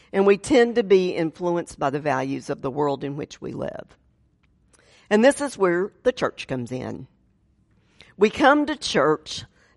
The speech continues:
together with other believers to worship and thank God for his provision, to hear his word proclaimed, to proclaim our faith,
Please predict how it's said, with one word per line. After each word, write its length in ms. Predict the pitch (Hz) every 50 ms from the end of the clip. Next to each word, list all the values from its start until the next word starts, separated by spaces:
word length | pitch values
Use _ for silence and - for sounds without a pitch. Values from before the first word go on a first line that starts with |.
| _ -
together 600 | - 233 185 170 - 240 233 247 262 262 294 285
with 220 | 285 277 285 285 -
other 320 | - 214 214 196 226 226 220
believers 840 | 185 226 220 208 208 185 156 139 - 120 117 87 - - - - - _ _ _ _ _ _ _
to 120 | - 233 208
worship 560 | 180 175 208 226 254 262 - - 262 240 -
and 200 | - 160 160 151 _ -
thank 300 | - 233 233 262 226 -
God 280 | - 233 233 240 240 240
for 140 | - 196
his 160 | 170 165 - -
provision, 720 | - - 156 139 156 185 214 233 - 247 247 247 254 254 - _ _ _ _ _ _ _ _ _
to 140 | - 175 160
hear 300 | 127 - 269 277 285 277
his 240 | 320 302 185 - 180
word 420 | 175 185 202 202 220 220 202 -
proclaimed, 920 | - - 165 147 143 - - - - 202 208 202 208 208 196 196 214 240 - _ _ _ _ - - _ _
to 140 | - 269 247
proclaim 480 | - 226 233 - - 277 247 262 247 226
our 300 | - - 240 269 302 302
faith, 520 | - - - 170 143 127 123 120 110 -